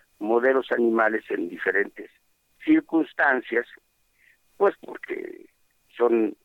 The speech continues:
más fáciles de manejar. Eh, pero en muchos sentidos se trata de que se, se utiliza a un animal como modelo, eh,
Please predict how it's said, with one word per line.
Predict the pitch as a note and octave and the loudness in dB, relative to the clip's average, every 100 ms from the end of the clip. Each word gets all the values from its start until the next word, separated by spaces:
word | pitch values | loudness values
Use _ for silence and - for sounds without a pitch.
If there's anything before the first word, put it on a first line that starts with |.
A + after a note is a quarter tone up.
| _ _ - | _ _ -8
más | G#2+ B2 - - | 0 0 0 -4
fáciles | A2+ A2+ - A2 A2+ - - - _ _ _ _ | -4 -4 -2 0 0 -2 -20 -20 _ _ _ _
de | G#2 A2+ A#2 A#2 - | -4 2 4 2 0
manejar. | G2+ E2 D#2+ - A#2+ - - _ _ _ _ _ _ _ - | -2 -2 -2 0 0 0 -10 _ _ _ _ _ _ _ -12
Eh, | G2 F#2 - _ _ _ _ | -6 -6 -8 _ _ _ _
pero | - A#2 A#2 A#2+ A2+ | -6 -2 2 4 4
en | G#2+ G#2+ | 2 0
muchos | A2+ C3 C#3+ D3 - | 2 0 0 -4 -2
sentidos | D3+ C#3 D#3 B2 C#3 - - _ _ _ - _ _ - | -2 -2 -2 2 0 0 -20 _ _ _ -20 _ _ -6
se | G2+ F2+ | -4 -4
trata | - B2+ - C#3+ | -2 -2 0 0
de | C3 G#2 - | 0 -4 -6
que | G2 E2 - _ _ _ _ - | -4 -4 -6 _ _ _ _ -6
se, | G2 F2+ F2 D#2+ - | 0 0 0 -6 -4
se | F2 D#2+ | -2 -2
utiliza | E2 E2 _ _ - G2 F#2+ A#2+ - C3 A#2 - _ _ _ | -6 -12 _ _ -18 -14 -8 -8 -2 0 0 -2 _ _ _
a | - G2 | -2 0
un | A2+ A#2+ B2 | 2 4 4
animal | C3 C#3+ C3 A#2 C3 - | 2 2 2 0 -4 -2
como | G2+ F#2+ F2 | -2 0 0
modelo, | E2+ E2+ A2 C3 C3 C3+ D#3+ _ _ _ _ _ _ _ F4 | 0 -2 2 2 2 2 0 _ _ _ _ _ _ _ -8
eh, | F2+ F2 D#2+ D#2+ - | -2 -2 -2 -6 -10